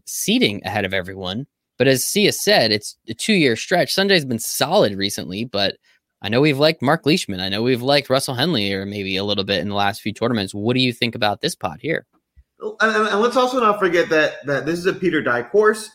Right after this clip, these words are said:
Speaker 2: and Sungjae has a good history there. So this is
Speaker 1: Ah.
Speaker 2: a really good fit for Sungjae as well. I love Sungjae here. He's gonna be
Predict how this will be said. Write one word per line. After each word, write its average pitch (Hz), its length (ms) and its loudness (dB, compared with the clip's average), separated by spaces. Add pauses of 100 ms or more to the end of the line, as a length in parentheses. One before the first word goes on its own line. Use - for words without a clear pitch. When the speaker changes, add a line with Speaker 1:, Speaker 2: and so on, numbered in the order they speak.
Speaker 2:
and 127 160 -6
Sungjae 147 300 0
has 135 120 0
a 127 40 -6
good 123 180 -2
history 127 340 -6
there. 67 220 -12
So 151 180 0
this 170 160 2
is 208 80 0
Speaker 1:
Ah. 196 80 0
Speaker 2:
a 175 60 4
really 170 200 4
good 135 160 0
fit 156 360 -2
for 170 100 0
Sungjae 170 480 2
as 127 80 0
well. 139 400 2
I 165 120 4
love 170 260 6
Sungjae 170 380 4
here. 170 200 4
He's 180 160 0
gonna 175 180 2
be 151 380 4